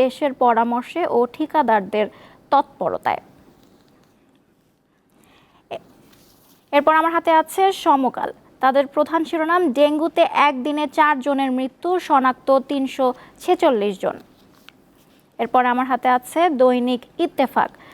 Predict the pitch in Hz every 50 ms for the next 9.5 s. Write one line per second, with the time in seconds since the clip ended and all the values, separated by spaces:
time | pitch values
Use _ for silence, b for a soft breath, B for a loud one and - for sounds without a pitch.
0 | B B B B B _ _ 285 285 277 277 302 311 - - 320 320 320 - 339
1 | 349 349 330 - 359 339 330 330 339 330 330 320 302 320 302 - - - 339 359
2 | 403 - - - 269 277 269 - 339 330 311 320 320 320 330 330 330 311 254 226
3 | 254 254 262 262 262 269 269 269 B B B B B _ - 247 247 262 262 -
4 | - 320 - 196 - - - _ - 277 - - - _ b b b b b b
5 | b 262 269 240 269 294 285 - - - 320 320 349 359 339 285 262 254 247 247
6 | 233 226 214 - - - 185 160 - B B B B B _ 285 285 277 262 269
7 | 269 247 247 262 262 - - 277 262 - - 254 254 233 233 254 254 - 262 277
8 | 277 262 - 247 240 226 240 247 254 247 285 302 339 339 - - 269 269 294 311
9 | 330 - - 240 214 - - - - 214